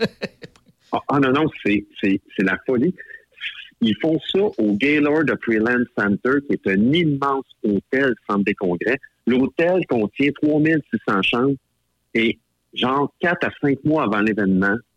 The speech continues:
Speaker 2: tout est rempli, c'est vendu complet. Puis c'est pas des chambres, ben, on n'est pas au motel Ginette, là,
Speaker 1: <laughs>
Speaker 2: au bord de la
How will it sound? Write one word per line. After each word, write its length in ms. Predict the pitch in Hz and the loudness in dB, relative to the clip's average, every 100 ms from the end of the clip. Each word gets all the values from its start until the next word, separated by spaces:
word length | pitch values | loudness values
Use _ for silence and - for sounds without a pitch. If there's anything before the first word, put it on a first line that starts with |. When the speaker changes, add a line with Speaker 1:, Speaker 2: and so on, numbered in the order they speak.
| _ _ _ _ _ - | _ _ _ _ _ -4
Speaker 2:
tout 160 | 170 160 | -4 0
est 80 | 120 | 0
rempli, 500 | 101 95 - 98 117 _ _ - | 0 -2 0 -2 -2 _ _ -4
c'est 120 | 104 | -2
vendu 360 | 92 117 110 123 | 0 0 0 -2
complet. 440 | 113 87 80 92 - _ _ _ - | -2 -2 -2 -4 -6 _ _ _ -4
Puis 160 | 95 - | -4 -2
c'est 100 | 92 | -2
pas 120 | 143 | 0
des 160 | 135 87 | 0 0
chambres, 480 | - 117 135 113 82 | 0 0 2 2 0
ben, 160 | 85 | 0
on 160 | 87 92 | 0 0
n'est 120 | 92 | 0
pas 120 | 143 | 0
au 60 | 139 | 0
motel 380 | 107 95 110 98 | 0 0 0 0
Ginette, 420 | 90 90 131 135 | 2 0 0 -2
là, 160 | 104 113 - _ | -2 -2 -6 _
Speaker 1:
<laughs> 220 | - 190 - | -12 -8 -4
Speaker 2:
au 80 | |
bord 200 | - 113 | -2 0
de 40 | |
la 100 | 107 | 0